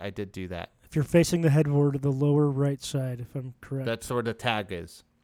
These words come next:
Speaker 1: And I did that. I did make my bed, and the, and it worked out.
Speaker 2: Nice.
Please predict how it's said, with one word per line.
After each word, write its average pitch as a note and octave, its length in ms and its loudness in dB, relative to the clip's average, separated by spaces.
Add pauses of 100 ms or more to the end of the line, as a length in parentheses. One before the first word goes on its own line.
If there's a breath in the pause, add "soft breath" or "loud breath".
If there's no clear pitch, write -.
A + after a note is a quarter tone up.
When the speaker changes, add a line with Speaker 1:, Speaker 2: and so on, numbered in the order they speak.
(200)
Speaker 1:
And A2+ 140 -6
I A2+ 60 -2
did C3 260 -2
that. G#2 240 -4
I F#2+ 80 -8
did A#2 240 -8
make A#2+ 220 -8
my A#2 120 -4
bed, G#2+ 300 -4
and G2 160 -10
the, F#2+ 220 -10
and G2+ 100 -12
it G2+ 120 -10
worked G#2+ 300 -10
out. G#2 260 -6 (680)
Speaker 2:
Nice. B2 460 -10